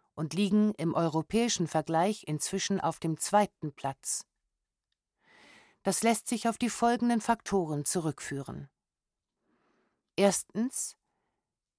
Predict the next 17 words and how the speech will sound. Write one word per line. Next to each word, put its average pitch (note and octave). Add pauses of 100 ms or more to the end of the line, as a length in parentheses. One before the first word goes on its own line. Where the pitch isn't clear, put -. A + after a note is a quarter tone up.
die F#3+
Vertreibung G#3
und F3
Ausrottung A3
der F#3
Juden G#3
in E3
den E3
meisten F3
anderen D#3
Ländern D3+
Europas. F3+ (1300)
Zweitens - (600)
die G3+
Annexion G#3+
von F#3
Oberungarn G#3+